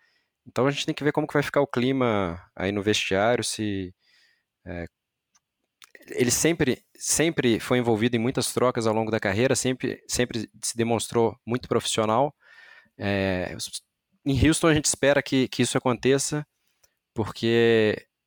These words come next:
é, ele é uma peça importante nesse ataque. Em-, embora o ataque não esteja desenvolvendo bem, ele é uma peça importante. E, e os times que queriam, que precisavam de wide receiver, eu acho que perderam uma oportunidade, apesar de que o preço tava alto, mas o Brandon Cooks é,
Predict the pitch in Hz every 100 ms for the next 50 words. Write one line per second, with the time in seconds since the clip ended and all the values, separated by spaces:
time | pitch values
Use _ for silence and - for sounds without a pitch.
0 | _ 90 90 87 87 - 113 131 139 131
1 | 135 131 110 131 - 127 - - 107 87
2 | 104 95 - 98 101 110 - 104 - 107
3 | - 110 101 101 104 101 101 98 95 107
4 | 117 110 104 107 101 113 117 98 123 151
5 | - - _ _ _ _ _ _ _ _
6 | _ 143 - 147 160 - 156 185 - 160
7 | - 139 135 160 117 98 - - - 127
8 | 131 127 131 127 - 131 143 151 139 139
9 | - 147 113 127 139 143 - 135 156 160
10 | 175 151 175 143 113 92 98 104 120 -
11 | 127 - 127 - 127 117 117 135 - 143
12 | 143 113 104 113 120 117 120 120 113 117
13 | 110 101